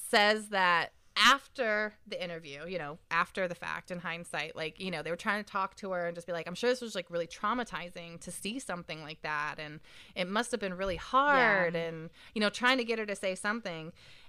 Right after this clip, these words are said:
Speaker 1: And she said something to the extent of, and he, the, you know, he couldn't remember it completely, but he very remember specifically that she was like, "Yeah, it's, like, gross and yellow." And it didn't occur to him at the time, but later he was like, "How would you know that human fat was yellow if you hadn't seen it?"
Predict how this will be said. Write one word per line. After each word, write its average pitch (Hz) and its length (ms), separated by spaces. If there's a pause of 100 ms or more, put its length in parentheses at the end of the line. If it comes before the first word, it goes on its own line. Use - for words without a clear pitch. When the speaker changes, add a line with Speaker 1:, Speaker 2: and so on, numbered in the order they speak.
(160)
Speaker 1:
And 190 580
she - 240
said 285 280
something 285 560
to 262 180
the 220 160
extent 208 560
of, 170 300
and 175 100
he, 220 160
the, 202 140 (120)
you 208 120
know, 139 120
he 180 80
couldn't 294 220
remember 240 320
it 190 100
completely, 175 400
but - 180
he 220 160
very 196 320
remember 208 420
specifically 180 420
that 165 160
she - 80
was 170 160
like, 160 300
"Yeah, 202 240
it's, - 160
like, 170 160
gross 170 420
and 165 180
yellow." 160 640 (1160)
And 208 540
it - 120
didn't 240 160
occur 269 240
to 302 60
him 277 120
at 240 80
the 214 60
time, 208 540
but 175 180
later 226 340
he 214 160
was 196 180
like, 185 320
"How - 380
would 254 160
you 240 80
know 226 160
that 202 140
human 208 320
fat 190 260
was 180 140
yellow 180 300
if 165 180
you 170 80
hadn't 170 260
seen 180 160
it?" - 120